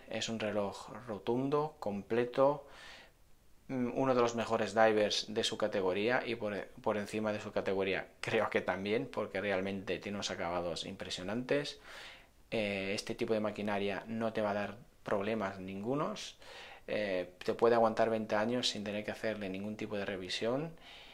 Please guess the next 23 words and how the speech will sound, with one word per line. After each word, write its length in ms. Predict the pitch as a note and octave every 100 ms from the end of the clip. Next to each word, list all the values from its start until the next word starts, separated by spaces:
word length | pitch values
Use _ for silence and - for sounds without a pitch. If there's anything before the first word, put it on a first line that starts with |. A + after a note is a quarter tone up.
| - - -
Y 640 | - A#2 G2+ F#2+ F2+ F2+ F2+
lo 120 | G2
digo 200 | F#2 G2+
por 120 | G#2
experiencia 500 | G#2 - F#2+ A#2+ -
porque 200 | C#3 G#2+
tengo 180 | G2 A2+
unos 140 | G#2 -
cuantos 580 | G#2+ G2 - F#2+ - -
Eco 260 | A2+ A2
Drives 380 | G#2+ G#2+ G#2 -
de, 500 | G#2+ G2 F2 E2 -
de 220 | - F#2+ F2
la 180 | E2+
primera 340 | F#2 F2 F#2+ F#2
serie 500 | - A2+ C3 C#3 -
y 340 | B2 A2 G#2 G2+
siguen 400 | - G#2+ G#2+ G#2
funcionando 520 | G#2 G2+ F#2 G2 G#2+
como 160 | G2
el 60 | F2+
primer 360 | F#2 F2 E2+ E2
día. 320 | E2+ E2+